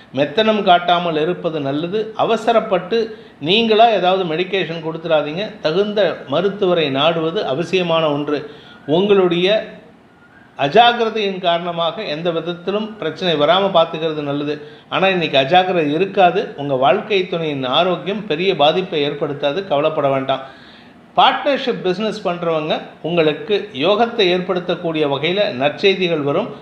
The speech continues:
பார்ட்னர்ஷிப் பிசினஸ் பண்றவங்களுக்கு பண முதலீடுகள் கிடைப்பதற்கு வாய்ப்பு ஏற்படும். கும்பராசி, இன்று உங்களுக்கு சந்திராஷ்டம தினம்.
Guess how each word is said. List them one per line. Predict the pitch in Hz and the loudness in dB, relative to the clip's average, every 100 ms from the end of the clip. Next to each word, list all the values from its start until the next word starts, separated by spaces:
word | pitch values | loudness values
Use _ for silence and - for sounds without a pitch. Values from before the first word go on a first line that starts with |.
| - - - | -20 -4 2
பார்ட்னர்ஷிப் | 185 208 226 190 196 156 | 4 2 -2 -2 -4 -4
பிசினஸ் | 156 185 180 - | -6 -6 -6 -6
பண்றவங்களுக்கு | 151 160 151 143 147 143 208 - | -4 -2 -2 -2 -4 -2 -4 -2
பண | 147 170 208 | 0 2 2
முதலீடுகள் | 185 175 180 160 160 147 | 2 0 0 0 -2 -2
கிடைப்பதற்கு | 147 160 160 156 151 196 | -2 -4 -2 -2 -2 0
வாய்ப்பு | 143 151 156 | 2 2 0
ஏற்படும். | 143 139 147 131 127 - - - - - - - - - - - - | -2 -2 -2 -2 -4 -16 -20 -20 -20 -20 -20 -20 -20 -20 -20 -14 0
கும்பராசி, | 147 - 165 160 147 - 147 - - _ _ _ _ _ _ | 2 4 6 4 2 -2 -10 -12 -20 _ _ _ _ _ _
இன்று | 160 220 247 226 | -2 0 2 2
உங்களுக்கு | 196 202 170 175 254 | 4 2 0 -2 -8
சந்திராஷ்டம | - 156 180 208 202 226 180 | -6 -4 2 2 2 0 -4
தினம். | 160 170 147 | -4 -4 -6